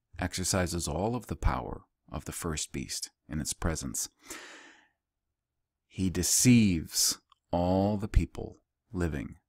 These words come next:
on the earth. It's, it's very universal, the deception that that second beast causes to come to pass worldwide, all the people on the earth. So,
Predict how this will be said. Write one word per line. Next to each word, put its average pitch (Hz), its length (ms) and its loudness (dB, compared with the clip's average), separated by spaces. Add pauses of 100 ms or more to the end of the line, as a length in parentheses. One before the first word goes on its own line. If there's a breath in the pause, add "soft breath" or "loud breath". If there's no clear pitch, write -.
(340)
on 78 160 -2
the 71 120 -4
earth. - 420 -12 (1080)
It's, - 440 -6
it's - 160 -8
very 82 280 0
universal, 85 800 -2 (140)
the - 80 -4
deception - 640 -4 (920 loud breath)
that 85 160 -6
that 69 140 -4
second 80 420 0
beast - 520 -2 (560)
causes 104 480 8
to 113 60 -2
come 95 220 2
to 98 80 2
pass 123 500 4 (400)
worldwide, 82 760 4 (400)
all 160 320 4
the 95 80 -2
people - 340 0
on 64 160 -6
the - 140 -10
earth. - 260 -12
So, 151 380 10